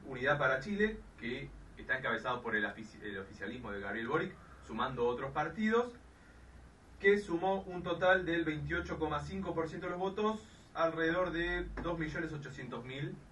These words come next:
y tuvo dieciséis escaños, ¿no? Dieciséis bancas dentro de este Consejo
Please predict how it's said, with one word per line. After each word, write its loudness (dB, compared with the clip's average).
y -4
tuvo 0
dieciséis -4
escaños, -4
¿no? -10
Dieciséis -10
bancas -4
dentro -6
de -6
este -10
Consejo -12